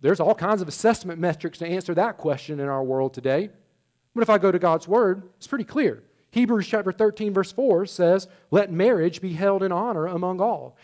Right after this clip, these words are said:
and let the marriage bed be undefiled, for God will judge the sexually immoral and adulterous." So I don't have to go anywhere else.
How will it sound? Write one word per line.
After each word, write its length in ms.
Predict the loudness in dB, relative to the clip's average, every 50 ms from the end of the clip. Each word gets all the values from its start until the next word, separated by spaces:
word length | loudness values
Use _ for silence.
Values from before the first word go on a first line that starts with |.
| _ _
and 100 | 0 2
let 120 | 2 2 0
the 80 | -2
marriage 420 | -2 0 0 0 -2 -2 -4 -2 0
bed 300 | 2 4 4 2 0 -2
be 120 | -4 -4
undefiled, 800 | -2 -2 -2 -2 -4 -6 -6 -6 -6 -6 -8 -8 -10 -12 -16 _ _ _ _ _ _ _
for 100 | -2 0
God 240 | 0 0 0 0
will 80 | -2 -4
judge 380 | -4 0 0 0 2 0 -2 -6
the 80 | -10
sexually 480 | -8 -8 -8 -8 -8 -6 -4 -2 -2 -2
immoral 380 | -2 -4 -4 -2 -2 -4 -4
and 180 | -4 -6 -6 -4
adulterous." 500 | -4 -4 -4 -4 -6 -10 -14 -14 -18 _ _ _ _ _ _ _ _ _ _ _
So 240 | -2 0 0 -2 -4 _ _ _ _ -2
I 60 | 0
don't 100 | 0 0
have 80 | -4 -4
to 60 | 0
go 120 | 2 2
anywhere 260 | 2 4 2 4 4 6
else. 400 | 6 4 4 0 -4 -12 -18